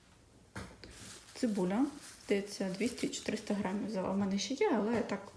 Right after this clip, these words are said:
про запас. Морква також про запас. Кілограм перців. <laughs>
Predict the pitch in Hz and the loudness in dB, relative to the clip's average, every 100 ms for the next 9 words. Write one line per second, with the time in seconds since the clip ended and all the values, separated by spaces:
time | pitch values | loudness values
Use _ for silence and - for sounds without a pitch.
0 | - 226 220 202 - - - - - - | -2 4 4 2 -4 -10 -6 -4 -4 -8
1 | - - - - - - 196 175 - 240 | -16 -16 -16 -16 -16 0 2 2 2 2
2 | 359 - - 214 247 - - 202 196 196 | 2 0 -4 -2 -2 -2 2 4 4 2
3 | 190 - - - - - - - - - | 0 -2 -12 -20 -20 -20 -20 -20 -16 -12
4 | - - - - - - - - 233 226 | -10 -12 -14 -16 -18 -18 -4 6 6 8
5 | 214 208 - 185 - - - | 2 0 2 0 0 -6 -4